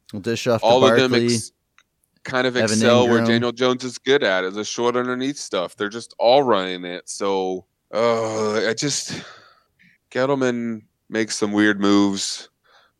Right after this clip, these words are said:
Speaker 2: Um, I'm not saying the Giants or the Cardinals are gonna redraft next year.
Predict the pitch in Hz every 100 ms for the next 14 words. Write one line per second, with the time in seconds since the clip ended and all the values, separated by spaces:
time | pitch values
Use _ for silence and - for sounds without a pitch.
0 | - 95 95 92 92 90 - _ _ _
1 | _ _ 110 113 123 120 120 113 101 98
2 | 98 101 117 98 - 101 95 101 113 107
3 | 98 98 98 101 95 98 98 101 98 -
4 | 98 - - 117 117 120 120